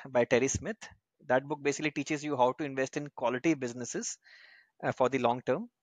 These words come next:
Then there is a book by Joel Greenblatt. It is called You Can Be a Stock Market Genius.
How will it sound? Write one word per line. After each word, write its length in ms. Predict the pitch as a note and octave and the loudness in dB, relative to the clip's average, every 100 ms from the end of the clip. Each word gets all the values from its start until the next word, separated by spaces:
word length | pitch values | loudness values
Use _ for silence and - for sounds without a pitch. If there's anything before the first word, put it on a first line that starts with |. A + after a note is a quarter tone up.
| - - _ _ | -20 -20 _ _
Then 160 | D3+ D3+ | -6 4
there 100 | D3+ | 4
is 80 | D#3 | 4
a 60 | |
book 340 | D3+ E3 - - D#3+ | 0 -2 -6 -16 -2
by 220 | C#3 C3+ | 2 2
Joel 320 | B2 C3+ E3+ | 2 0 0
Greenblatt. 640 | C3 D#3 D3+ A#2+ C#3 - | 0 0 2 2 2 0
It 140 | D3 C#3 | -10 -10
is 140 | - | -6
called 340 | - C3+ C3 - - | -2 0 -2 -8 -10
You 160 | C3+ | -6
Can 180 | C#3 D3+ | 0 0
Be 140 | C#3+ | 2
a 60 | D3 | 0
Stock 340 | - C3+ - | 2 2 2
Market 260 | C#3 C#3+ C#3+ | 0 2 2
Genius. 560 | C3 C3+ A#2+ D3+ - | 2 -2 -2 -4 -6